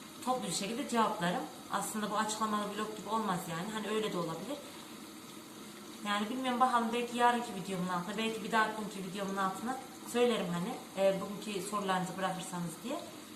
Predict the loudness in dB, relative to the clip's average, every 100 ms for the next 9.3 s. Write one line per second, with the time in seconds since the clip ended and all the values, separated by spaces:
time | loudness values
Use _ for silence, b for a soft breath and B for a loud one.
0 | -14 -12 2 4 4 4 0 2 0 2
1 | 2 8 8 8 2 0 -2 -2 0 0
2 | -2 -4 -4 -2 -2 -2 -2 -4 -10 -14
3 | -8 -2 4 6 6 2 -6 -2 0 0
4 | 0 0 0 -2 -4 -4 -4 -6 -8 -4
5 | -6 -4 -2 -2 -2 -2 -4 -4 -2 0
6 | 0 -2 -4 -2 -2 -4 -10 -14 -14 -14
7 | -14 -12 -6 -2 -2 0 0 -2 0 0
8 | 0 0 -2 -4 -4 -8 -8 -8 -8 -6
9 | -4 -2 -2